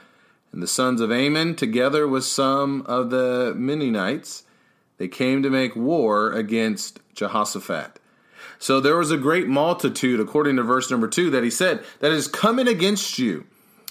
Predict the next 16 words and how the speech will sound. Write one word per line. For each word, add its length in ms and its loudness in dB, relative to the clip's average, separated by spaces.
uh, 300 2
from 260 0
beyond 380 2
the 80 0
sea." 340 2
It 60 2
was 240 0
reported 500 0
to 100 0
him 160 0
about 340 0
this, 480 -6
and 120 -8
he 80 0
was 200 -2
afraid. 600 -4